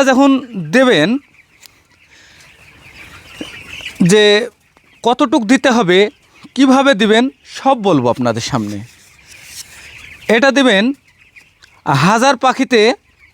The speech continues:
কুড়ি থেকে চল্লিশ গ্রাম দিবেন। তো ছোট এখন মুরগি আছে, তো আমি এটার জন্যে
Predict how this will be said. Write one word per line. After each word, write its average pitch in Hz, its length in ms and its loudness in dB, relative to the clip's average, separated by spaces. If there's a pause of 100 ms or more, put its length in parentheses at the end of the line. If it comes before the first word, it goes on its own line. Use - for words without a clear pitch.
(960)
কুড়ি 262 260 4
থেকে 277 140 2 (100)
চল্লিশ 247 340 2
গ্রাম 254 240 2
দিবেন। 113 220 -4 (380)
তো 254 80 4 (1500)
ছোট 277 200 -2 (360)
এখন 247 160 -2 (140)
মুরগি 240 260 -2 (480)
আছে, 180 240 -2 (180)
তো 233 60 2 (240)
আমি 247 160 2 (200)
এটার 226 260 -2
জন্যে 214 260 2